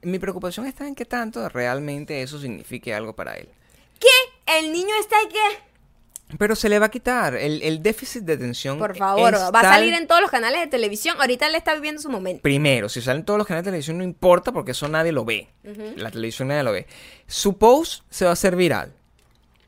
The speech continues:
Speaker 1: Ya lo es.
Speaker 2: Ya lo es, ajá.
Speaker 1: Ya pasado mañana ese niño nadie se acuerda de él.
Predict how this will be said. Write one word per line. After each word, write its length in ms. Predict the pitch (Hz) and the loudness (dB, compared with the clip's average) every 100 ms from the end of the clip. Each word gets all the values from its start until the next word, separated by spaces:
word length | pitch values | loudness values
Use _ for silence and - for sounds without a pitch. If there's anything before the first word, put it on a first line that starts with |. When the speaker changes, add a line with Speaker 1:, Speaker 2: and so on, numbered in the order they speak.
| _ _ - | _ _ -4
Speaker 1:
Ya 240 | 135 131 | 2 6
lo 180 | 151 143 | 6 6
es. 80 | 110 | 2
Speaker 2:
Ya 100 | 98 | -4
lo 100 | 101 | -10
es, 80 | 104 - - | -16 -20 -20
ajá. 200 | 196 277 - | -16 -16 -12
Speaker 1:
Ya 320 | 131 117 107 | -10 -6 -8
pasado 280 | 117 123 151 | -6 -2 0
mañana 280 | 156 113 123 | 0 -4 -6
ese 120 | 151 | -6
niño 240 | 156 160 | -6 -6
nadie 160 | 170 170 | -6 -6
se 100 | - | -8
acuerda 240 | - 69 60 | -12 -14 -16
de 40 | |
él. 100 | - | -18